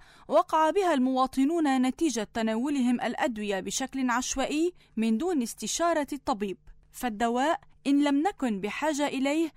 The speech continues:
قد يسبب مضاعفات على الصحة تشكل ضرراً أكثر من المرض نفسه. الأخصائي في الأمراض الجرثومية الدكتور بيير أبي حنا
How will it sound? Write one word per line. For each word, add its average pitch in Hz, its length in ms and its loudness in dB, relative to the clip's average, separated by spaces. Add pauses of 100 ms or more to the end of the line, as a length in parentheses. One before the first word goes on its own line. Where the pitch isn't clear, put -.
(300)
قد 294 180 0
يسبب 294 500 0
مضاعفات 254 840 0
على 214 280 0
الصحة 294 580 -2 (300)
تشكل 269 600 -2
ضرراً 294 460 2 (100)
أكثر 311 460 -2
من 285 140 2
المرض 285 460 0
نفسه. 202 420 -8 (420)
الأخصائي 339 680 0
في 349 120 -2
الأمراض 285 400 2
الجرثومية 269 760 0
الدكتور 247 460 -4
بيير 254 340 -4
أبي 208 140 -6
حنا 269 440 2